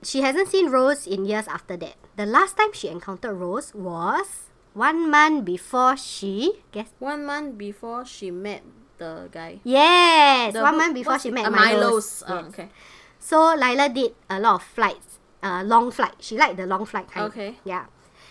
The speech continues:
Speaker 1: And then one month before we met,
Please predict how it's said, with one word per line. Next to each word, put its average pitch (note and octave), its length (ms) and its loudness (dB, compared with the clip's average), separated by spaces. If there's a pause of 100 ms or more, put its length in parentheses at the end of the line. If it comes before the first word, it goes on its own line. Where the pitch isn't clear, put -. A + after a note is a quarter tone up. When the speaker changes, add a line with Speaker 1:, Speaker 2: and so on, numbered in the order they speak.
(100)
Speaker 1:
And A#3 160 -2
then D#4 160 2
one D#4+ 260 4
month C#4+ 400 0 (100)
before G3+ 340 -2
we G#3 120 -2
met, G#3+ 960 -6